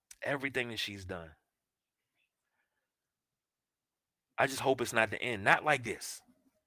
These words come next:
Not like this. I'm not saying, you know, the loss to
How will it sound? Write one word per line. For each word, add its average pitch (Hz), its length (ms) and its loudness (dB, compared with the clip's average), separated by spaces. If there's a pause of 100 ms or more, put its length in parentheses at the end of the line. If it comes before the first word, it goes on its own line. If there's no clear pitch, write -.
(760)
Not 113 240 2
like 104 220 -4
this. 82 320 -10
I'm 127 180 6
not 151 220 8
saying, 135 520 4
you 127 80 -2
know, 110 180 4
the 104 60 2
loss 120 380 6
to 107 240 -2